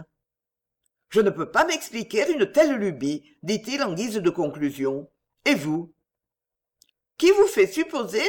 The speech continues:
monsieur, que je puisse vous renseigner sur ce point ? Je n'ai jamais vu cette servante, et sa maîtresse m'était étrangère. » À l'âge du docteur Holday, on ne se laisse pas facilement déconcerter, même par les airs hautains d'une belle personne. «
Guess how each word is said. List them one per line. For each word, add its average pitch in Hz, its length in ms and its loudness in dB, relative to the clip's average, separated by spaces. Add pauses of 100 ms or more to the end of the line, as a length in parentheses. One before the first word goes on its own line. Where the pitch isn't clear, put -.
monsieur, 185 400 0
que 269 200 -2
je 277 120 0
puisse 349 420 0
vous 302 160 -2
renseigner 277 500 0
sur 392 180 -2
ce 254 120 -4
point ? 156 440 -2 (280)
Je 233 100 -2
n'ai 202 180 2
jamais 330 320 -2
vu 269 180 0
cette 277 260 -2
servante, 190 600 -2 (240)
et 208 80 0
sa 214 140 2
maîtresse 294 600 0
m'était 277 380 -2
étrangère. » 165 800 -2 (1300)
À 196 80 2
l'âge 226 360 2
du 208 200 -2
docteur 185 480 -2
Holday, 196 540 2 (120)
on 196 120 0
ne 190 100 2
se 185 120 -6
laisse 180 240 0
pas - 180 0
facilement 247 560 -2
déconcerter, 185 1000 -2 (320)
même 202 360 0
par 196 180 0
les 170 260 -2
airs - 180 -4
hautains 233 440 -4
d'une 285 240 -2
belle 247 260 0
personne. « 135 720 -4